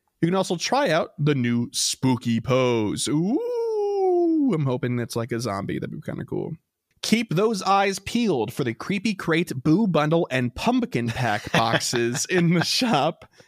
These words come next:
Speaker 1: and take a snapshot for some spooky surprises. Okay, I loved the naming conventions for those
Speaker 2: I,
Speaker 1: boxes.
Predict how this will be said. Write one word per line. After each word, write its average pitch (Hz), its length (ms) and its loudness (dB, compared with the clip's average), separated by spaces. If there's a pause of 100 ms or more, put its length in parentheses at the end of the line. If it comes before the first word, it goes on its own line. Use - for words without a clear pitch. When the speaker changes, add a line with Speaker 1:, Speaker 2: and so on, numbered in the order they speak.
Speaker 1:
and 143 160 -2
take 170 220 0
a 185 60 2
snapshot 156 600 -2
for 156 80 -2
some 143 160 -4
spooky 139 480 -2
surprises. 123 560 -2
Okay, 123 240 -4
I 120 140 0
loved 123 420 -2
the 131 80 -2
naming 113 380 -2
conventions 123 640 -4
for - 80 -6
those 156 220 -4
Speaker 2:
I, - 20 -12
Speaker 1:
boxes. - 720 -4